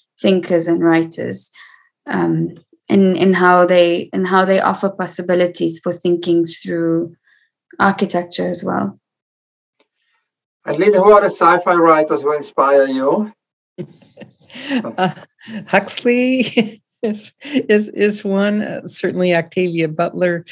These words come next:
Speaker 3: so many. Uh, and, uh, it, it's really hard to, to just list them right now, but, uh, Jules Verne, um,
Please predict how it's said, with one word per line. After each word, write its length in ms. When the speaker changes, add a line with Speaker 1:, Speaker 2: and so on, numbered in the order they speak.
Speaker 3:
so 200
many. 520
Uh, 180
and, 460
uh, 180
it, 200
it's 280
really 220
hard 280
to, 140
to 200
just 280
list 400
them 160
right 180
now, 320
but, 320
uh, 240
Jules 320
Verne, 500
um, 520